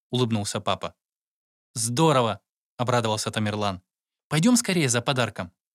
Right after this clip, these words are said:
Тамерлан быстро натянул футболку и выскочил за дверь, забыв даже завязать шнурки на кроссовках. «Не спеши так.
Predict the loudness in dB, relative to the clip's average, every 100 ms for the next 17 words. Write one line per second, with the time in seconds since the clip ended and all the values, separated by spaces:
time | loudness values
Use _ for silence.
0 | _ _ 0 2 2 2 2 2 0 0
1 | -2 0 0 0 -2 -4 0 0 2 -4
2 | -4 _ _ -8 -2 0 0 -4 -2 -2
3 | 0 0 0 0 0 -2 -2 0 0 0
4 | 0 0 -2 -4 -4 -2 -2 -2 -2 -4
5 | -6 -12 -16 _ _ _ _ -2 0 2
6 | 0 0 0 -2 -6